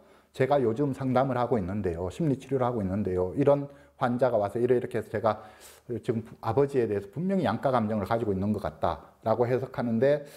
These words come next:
제 해석이 맞는지 틀린지 백 프로 확신이 없습니다.라고 지도교수한테 물어봐라. 더 전문가한테 찾아가서 물어봐라. 이렇게 되는 거죠. 그래서 이런 식의 가정을 정신분석은 가지고 있다는 거예요. 근데 로저스는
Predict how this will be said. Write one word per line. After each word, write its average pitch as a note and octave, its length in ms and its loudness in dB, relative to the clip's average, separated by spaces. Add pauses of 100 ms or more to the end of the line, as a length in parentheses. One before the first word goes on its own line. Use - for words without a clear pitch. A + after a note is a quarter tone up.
(140)
제 B2 140 0
해석이 C3 380 0
맞는지 A2 420 -4
틀린지 G#2+ 540 -2 (320)
백 - 180 -10
프로 E3+ 160 2
확신이 C#3+ 340 -6
없습니다.라고 G#2+ 840 -4
지도교수한테 D#3 1040 0
물어봐라. G2 520 0 (1200)
더 A3+ 200 6
전문가한테 C#3+ 600 -2
찾아가서 G2+ 420 -10
물어봐라. - 420 -12 (500)
이렇게 A3+ 200 -4
되는 F#2+ 220 -8
거죠. - 220 -18 (800)
그래서 F#3+ 460 -2 (180)
이런 C4 240 2
식의 - 240 -2
가정을 F2+ 420 -6
정신분석은 F2 600 -12
가지고 D#2+ 260 -12
있다는 C#2+ 300 -14
거예요. G2+ 80 -6
근데 C#3 160 0
로저스는 D3+ 520 0